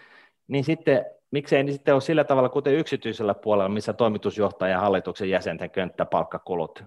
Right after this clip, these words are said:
on julkisia vuosikertomuksessa, niin vastaavalla tavalla nyt sitten, ää, ää, tota, julkisella puolella, elikkä poliitikoiden ja luottamustehtävissä olevien tulot julkisina.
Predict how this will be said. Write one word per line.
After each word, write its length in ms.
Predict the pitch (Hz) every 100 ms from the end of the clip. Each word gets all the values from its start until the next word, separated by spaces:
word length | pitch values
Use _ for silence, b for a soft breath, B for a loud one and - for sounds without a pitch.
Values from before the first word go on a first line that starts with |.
| -
on 160 | 98 98
julkisia 520 | 104 95 87 90 82
vuosikertomuksessa, 1000 | 101 95 87 87 - 85 76 - 87 131
niin 120 | 139
vastaavalla 480 | 165 156 147 139 131
tavalla 400 | 147 135 127 120
nyt 140 | 120
sitten, 300 | 127 - 110 B B B B B B -
ää, 220 | 101 92
ää, 80 | - - 104 85 80 - -
tota, 280 | 104 98 101
julkisella 480 | 117 101 92 85 80
puolella, 500 | - 71 58 67 60
elikkä 360 | 92 - 82 -
poliitikoiden 640 | 117 113 104 92 95 92 90
ja 100 | 92
luottamustehtävissä 1500 | 98 - 90 - 78 - 76 - - - 87 85 78 76 85
olevien 360 | 85 80 73 -
tulot 320 | 85 76 82
julkisina. 600 | 73 71 - 76 -